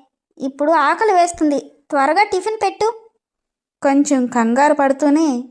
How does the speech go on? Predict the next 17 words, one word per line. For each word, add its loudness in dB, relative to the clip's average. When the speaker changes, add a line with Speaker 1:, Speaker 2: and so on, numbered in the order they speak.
Speaker 2:
బయటికి -2
తెలియనీయకుండా 0
అంటుంది. 2
Speaker 1:
"దివ్య 4
ఎందుకు 0
మళ్ళీ 2
నందు 2
గురించి 2
మాట్లాడుతుంది 0
ఏంటి? -4
ఏం 0
చెప్పడానికి 0
చేసింది?" -4
Speaker 2:
అని 0
మనసులో 0
ఒకటే 0
ఆలోచన. 2